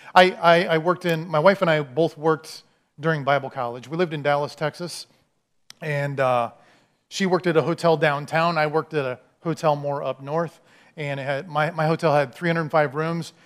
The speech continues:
It paled in comparison to hers. We always have this ongoing joke about whose hotel was better. And so I, we're bragging to our kids, and we went to Dallas with the kids and said, "Let's, let's show 'em our hotel." Well, it's been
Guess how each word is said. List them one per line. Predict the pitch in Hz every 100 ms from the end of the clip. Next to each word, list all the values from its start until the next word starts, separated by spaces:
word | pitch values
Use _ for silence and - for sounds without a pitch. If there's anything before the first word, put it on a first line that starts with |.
| _ -
It | 156
paled | 165 180 175
in | 156
comparison | 151 170 170 170 165
to | 147
hers. | 147 160 127
We | 147
always | 147 156
have | 135
this | 131
ongoing | 147 147 143 135
joke | 139 143
about | 135 147
whose | 156 -
hotel | 147 165 147
was | 135
better. | 110 123 151 160 _ _ _ _ _ _ _ _
And | 160
so | 131 151
I, | 143 147
we're | 170 143
bragging | 120 139 156 151 151
to |
our | 143 127
kids, | - 151 151
and | 139
we | 147
went | 180
to | 156
Dallas | 143 143 185 180 190
with | 175
the |
kids | - 185 190 156
and | 139 - _ _ _
said, | - 139
"Let's, | 180 - - -
let's | 185
show | - 202 185
'em | 170
our | 160
hotel." | 151 - 196 180 120 _ _ _ _
Well, | 160 151
it's | 170 135
been | 170 196 156 147 202